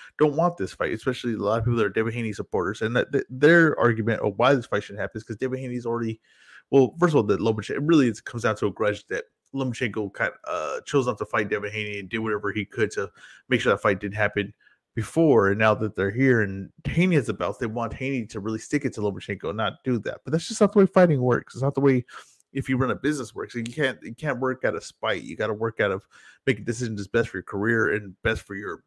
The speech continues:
uh, bank account. And that's what Devin Haney should look to do. But we're getting a little too far ahead. Let's get to this fight, Lomachenko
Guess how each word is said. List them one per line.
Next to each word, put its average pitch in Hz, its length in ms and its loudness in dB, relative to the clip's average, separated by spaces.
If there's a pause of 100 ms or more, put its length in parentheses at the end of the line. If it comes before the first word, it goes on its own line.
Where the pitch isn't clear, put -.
(120)
uh, 80 300 -6
bank 170 220 -4
account. - 320 -12
And 101 100 -12
that's 117 160 -8
what 113 60 -14
Devin 117 180 0
Haney 123 220 -4
should 123 280 -10 (100)
look 123 200 -2
to 117 80 -14
do. 113 240 -6 (160)
But 117 140 -2 (120)
we're 156 100 0
getting 175 260 4
a - 20 2
little 147 180 2
too - 140 -14
far 127 220 0
ahead. 120 260 -2
Let's 123 140 -6
get 139 140 -4
to 107 100 -4
this 113 200 -2
fight, 101 220 -2
Lomachenko 110 680 -2